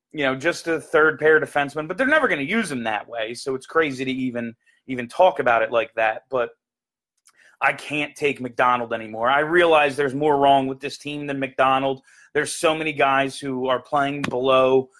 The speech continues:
uh, what they should be. There's a lot of things wrong with this team that go beyond Andrew McDonald.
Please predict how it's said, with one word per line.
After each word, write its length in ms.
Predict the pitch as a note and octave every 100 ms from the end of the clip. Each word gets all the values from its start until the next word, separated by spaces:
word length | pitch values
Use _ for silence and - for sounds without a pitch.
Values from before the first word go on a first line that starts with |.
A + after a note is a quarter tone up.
| - -
uh, 180 | C3+ B2
what 220 | B2+ C#3
they 120 | C3+
should 340 | B2 - C#3+ B2
be. 260 | C3+ C3+
There's 160 | B2+ A#2+
a 60 | B2
lot 260 | D3+ F3
of 100 | E3
things 300 | - D#3 C3+
wrong 240 | C#3 C3+ B2+
with 140 | B2
this 160 | A#2+ -
team 260 | C3 B2+
that 160 | A#2+ A#2+
go 140 | C3
beyond 400 | A#2+ C3+ D3 C#3
Andrew 260 | C#3 C3+ A#2+
McDonald. 540 | A#2 B2 A#2 A2 F#2+